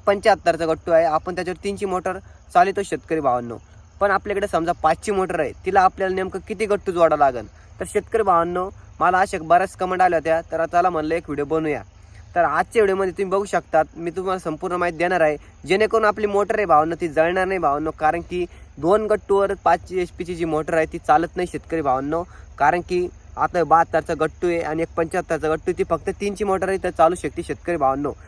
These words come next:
आता पाच एच पीची जी मोटर आहे आपल्याला, ती चालासाठी आपल्याला अजून एक याच्यामध्ये गट्टू घ्यावा लागेल. तुम्ही बहात्तरचा घ्या किंवा पंच्याहत्तरचा घ्या, आपल्याला पाच एच पीची मोटरसाठी तीन गट्टू आपल्याला जोडावे लागेल शेतकरी भावांनो.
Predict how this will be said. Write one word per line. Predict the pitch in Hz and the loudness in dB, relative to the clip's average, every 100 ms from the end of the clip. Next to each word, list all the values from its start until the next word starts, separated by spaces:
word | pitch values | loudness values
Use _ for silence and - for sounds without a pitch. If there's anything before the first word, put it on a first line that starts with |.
| - - | -20 -4
आता | 170 | -4
पाच | - 160 202 | 0 -2 -2
एच | 202 | -4
पीची | - 196 | -6 -8
जी | 185 | -6
मोटर | 185 165 170 180 | -2 -2 -2 2
आहे | 160 | 2
आपल्याला, | 151 160 160 | 2 -2 -4
ती | 202 | -6
चालासाठी | - 175 180 165 135 | 0 2 2 -2 -2
आपल्याला | 147 143 156 | -2 0 0
अजून | 147 170 | 0 0
एक | 175 | -4
याच्यामध्ये | 156 151 156 156 | -6 -4 -4 -4
गट्टू | 151 156 175 | -4 -6 -6
घ्यावा | 143 135 143 | -2 0 4
लागेल. | 147 131 113 | 2 0 -6
तुम्ही | - - - 170 | -14 -20 -12 -8
बहात्तरचा | 160 170 170 180 175 180 | 2 4 4 0 -4 -2
घ्या | 160 | -4
किंवा | 160 170 | -2 -4
पंच्याहत्तरचा | 160 160 165 151 160 147 | -4 -4 -4 -6 -6 -6
घ्या, | 131 113 - - - | -6 -8 -10 -18 -10
आपल्याला | 143 175 175 | -8 -2 -2
पाच | - 165 | 0 -2
एच | 175 | -4
पीची | 165 180 | -10 -8
मोटरसाठी | 175 170 180 143 - | -6 -6 -4 -6 -6
तीन | 185 180 | -6 -2
गट्टू | 170 - | -2 0
आपल्याला | 165 160 165 170 180 | 0 2 0 -2 -2
जोडावे | 147 156 160 | -2 0 2
लागेल | 156 156 165 | 2 2 0
शेतकरी | 139 - 170 | -8 -8 -6
भावांनो. | 147 127 131 117 | 0 0 -2 -6